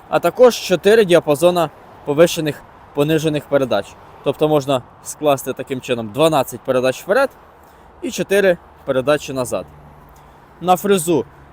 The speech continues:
три швидкості, але при цьому у нас ще є реверс на вал відбору. Тобто буде три швидкості вперед, три швидкості назад. Повний привід відключається ось цим рычагом.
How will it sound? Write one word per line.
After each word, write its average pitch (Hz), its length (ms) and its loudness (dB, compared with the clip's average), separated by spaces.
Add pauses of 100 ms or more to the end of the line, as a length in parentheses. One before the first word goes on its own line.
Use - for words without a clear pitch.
(280)
три 196 160 -2
швидкості, 165 680 -8 (880)
але 160 180 -2
при 156 160 -6
цьому 202 240 -4
у 156 40 -4
нас 147 180 -4
ще - 120 -8
є 156 200 0 (160)
реверс 143 500 4
на 131 80 -4
вал 123 160 0
відбору. 104 480 -4
Тобто 127 240 -8
буде 123 220 -6
три 151 200 0
швидкості 139 520 -6
вперед, 226 360 0
три 202 160 -2
швидкості 170 500 -8
назад. 123 320 -4 (500)
Повний 165 280 2
привід 135 420 -2
відключається 120 760 -4 (140)
ось 170 140 -8
цим 113 220 -8
рычагом. 175 380 -6